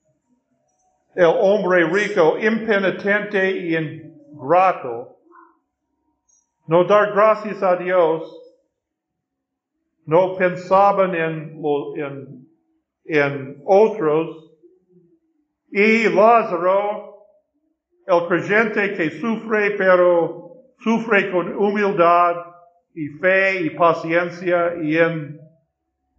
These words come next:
eh, en la, en la, eh, después de la muerte, él tiene su re-, recompensa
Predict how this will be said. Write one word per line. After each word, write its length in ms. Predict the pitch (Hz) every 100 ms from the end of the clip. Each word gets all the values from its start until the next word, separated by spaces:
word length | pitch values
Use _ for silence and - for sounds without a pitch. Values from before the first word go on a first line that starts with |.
| -
eh, 280 | 147 - -
en 260 | 170 151 139
la, 400 | 131 127 123 - - _ _ _ _ _ _ _ - - - _ _
en 180 | 180 151
la, 80 | 143 143 - - -
eh, 280 | 151 131 127
después 460 | 139 139 175 180 180
de 100 | 165
la 100 | 147
muerte, 680 | 143 170 175 180 175 175 - - - -
él 340 | 180 196 190 190 - - - _ -
tiene 260 | 170 165
su 140 | 160 147
re-, 340 | 139 156 156 156
recompensa 960 | 147 147 139 - 170 170 - 165 165